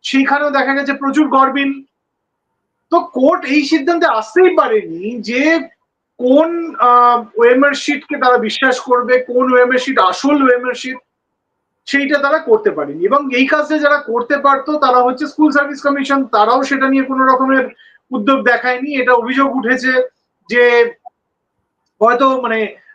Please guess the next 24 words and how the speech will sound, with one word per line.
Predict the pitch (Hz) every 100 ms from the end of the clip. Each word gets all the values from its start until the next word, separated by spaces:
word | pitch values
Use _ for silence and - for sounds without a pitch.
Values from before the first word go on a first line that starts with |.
| _
আহ, | 208 202 196
কেঁচো | 269 269 294
করতে | 277 277 285
গিয়ে | 262 269 269 254
কেউটে | 262 262 285
সাপ | 285 277
বেরিয়ে | 277 269 285
পড়বে, | 277 269 254 247 _ _ _ -
সেই | 262 269
জন্য | 277 269
তারা | 262 247 254
আর | 254
এটা | 254 254
নিয়ে | 254
এগোননি। | 247 247 240 240 254 - _ _ -
এবং | 247 339
এতে | 339 359
অবশ্যই | - 214 330 311 349 359
সরকারের | - 214 208 220 262 277 269
গাফিলতি | 196 - 208 208 269
রয়েছে, | 202 170 - - - -
কারণ | 185 233 254
সরকার, | 208 196 196 - 247 262 262 _ - - -
আহ, | 190 202 208